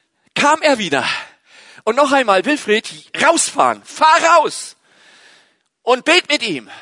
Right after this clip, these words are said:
Okay, ich war gehorsam. Bin rausgefahren, bin dort, äh, in die Firma, wo er arbeitet. Die Sekretärin empfing mich. Ich sagte, "Ist Herr so und so noch da?" "Ja, ist noch da, aber Pa-, Pause kurz, er kommt gleich."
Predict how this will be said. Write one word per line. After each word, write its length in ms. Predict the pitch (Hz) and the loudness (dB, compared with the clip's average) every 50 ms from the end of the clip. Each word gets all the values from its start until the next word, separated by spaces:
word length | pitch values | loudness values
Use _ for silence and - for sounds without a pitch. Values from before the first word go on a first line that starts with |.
| - - _ _ _ _ _ _ _ _ _ _ _ _ _ _ | -20 -20 _ _ _ _ _ _ _ _ _ _ _ _ _ _
Okay, 500 | 175 208 220 - - 180 147 120 117 117 | -2 -2 -2 0 -2 -2 -2 -2 -6 -10
ich 140 | 113 - 170 | -10 -2 0
war 120 | 180 190 | 0 0
gehorsam. 640 | 190 196 180 180 180 185 185 - 330 320 330 285 _ _ _ - - - - - - | 0 0 0 0 0 0 -2 -4 -10 -14 -18 -20 _ _ _ -20 -20 -20 -20 -18 -4
Bin 160 | - 320 359 | 0 2 2
rausgefahren, 920 | 339 269 277 302 330 311 - - - 262 - - 214 202 214 226 240 254 262 - - - - - _ | 4 4 6 6 4 4 2 -2 -4 -6 -4 0 0 2 4 2 2 0 -4 -12 -20 -20 -20 -8 _
bin 200 | - 294 311 302 | 0 0 0 0
dort, 400 | 277 254 262 262 - - - - | 2 2 2 2 2 -2 -6 -2
äh, 180 | - 233 233 220 | 2 2 2 2
in 120 | - 226 | 0 -4
die 100 | 220 233 | -6 -8
Firma, 400 | - - 262 269 262 254 247 240 | -8 -4 -2 0 4 4 4 4
wo 120 | 208 240 240 | 2 0 0
er 140 | 240 226 | 2 2
arbeitet. 560 | 220 226 262 254 240 226 233 226 - 247 220 - - - - - - - _ _ _ - | 2 2 0 2 0 0 0 -2 -4 -8 -8 -8 -14 -20 -20 -20 -20 -20 _ _ _ -16
Die 80 | 208 | -6
Sekretärin 640 | 180 226 226 220 - 220 196 202 214 220 214 214 214 | -2 -2 -2 0 0 -2 0 2 2 0 0 0 -4
empfing 360 | 208 208 208 - - 214 208 208 | -6 -8 -10 -10 -12 -14 -12 -10
mich. 260 | 202 196 190 - - _ - - - - | -12 -12 -12 -14 -20 _ -20 -20 -20 -14
Ich 120 | - 208 - | -12 -6 -2
sagte, 240 | 226 226 - - 214 | -2 -2 -2 -4 -6
"Ist 160 | 226 - - | -8 -2 0
Herr 120 | 233 220 | 2 2
so 140 | 202 220 220 | 2 0 -6
und 80 | 226 220 | -10 -10
so 140 | - 220 | -10 -10
noch 120 | 208 202 180 | -10 -10 -4
da?" 220 | - 208 196 190 - - - - | -2 -2 -2 -2 -4 -10 -16 -4
"Ja, 180 | 175 226 240 254 | -2 0 0 0
ist 200 | 170 202 214 - | 0 -4 -6 -8
noch 120 | 220 180 | -10 -6
da, 240 | - 220 208 202 202 | -2 0 2 2 2
aber 160 | 190 185 175 - _ _ _ _ | 0 -2 -4 -6 _ _ _ _
Pa-, 140 | - 208 - | -10 -10 -8
Pause 380 | - 170 180 202 196 - 202 | -4 -4 -4 -4 -4 -8 -12
kurz, 320 | 180 - 180 185 180 - - | -16 -14 -14 -14 -14 -12 -12
er 120 | - 208 | -10 -6
kommt 200 | - - 220 208 | -6 -6 -6 -4
gleich." 360 | - 175 175 170 180 - - | -4 -4 -4 -4 -4 -8 -14